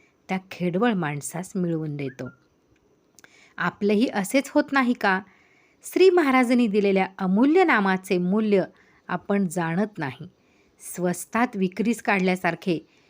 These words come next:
क्षुल्लक कारणासाठी नामस्मरण वापरतो. संतांचा सहवास, धार्मिक ग्रंथांचे वाचन,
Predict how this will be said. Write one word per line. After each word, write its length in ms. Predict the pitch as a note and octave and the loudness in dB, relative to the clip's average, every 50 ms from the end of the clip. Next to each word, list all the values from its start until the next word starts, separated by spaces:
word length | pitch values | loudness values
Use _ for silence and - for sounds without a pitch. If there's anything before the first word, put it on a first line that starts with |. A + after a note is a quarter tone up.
| _ _ _ - | _ _ _ -18
क्षुल्लक 460 | - - - D#4+ D4+ E4 E4 D#4+ D#4+ - | -10 0 2 4 6 6 4 4 2 0
कारणासाठी 580 | C#4 B3 A3+ A3+ G#3+ G#3+ - A3+ G#3 - A3+ | -4 -2 0 0 -2 -2 -2 -6 -6 -4 -2
नामस्मरण 600 | G3 F#3+ F3+ F3 F3 E3+ - - - F3+ E3+ E3+ | -2 0 0 0 -2 -4 -4 -6 -6 -6 -4 -4
वापरतो. 560 | E3+ E3 D#3+ D#3+ - E3 D#3+ D#3+ - - D#3 _ _ _ _ _ _ _ _ _ _ - - | -4 -6 -6 -6 -6 -8 -8 -8 -12 -14 -16 _ _ _ _ _ _ _ _ _ _ -6 -4
संतांचा 600 | G3+ F#3 F3 F3 E3+ E3+ E3+ E3 - - D#3+ D#3 | -2 -2 -2 -2 -2 -4 -4 -4 -4 -6 -6 -6
सहवास, 680 | - - - G#3+ G3+ G3 F#3+ E3 D#3+ D#3 D#3 - - - | -6 -4 -2 0 0 2 0 0 -2 -4 -6 -10 -12 -10
धार्मिक 380 | D#3 E3+ E3+ G3+ A#3 C4+ D4+ A3+ B3 | -6 -4 -4 -2 -2 -2 -2 -2 0
ग्रंथांचे 580 | A3+ A3+ A3 G#3 G#3 F#3+ A#3+ B3+ B3+ - E4 | -2 -2 -2 -2 -4 -4 -4 -4 -2 -2 -2
वाचन, 460 | D#4+ D4 A#3 G#3+ - - G#3 F3+ - | 0 0 -2 -2 -2 -4 -4 -4 -4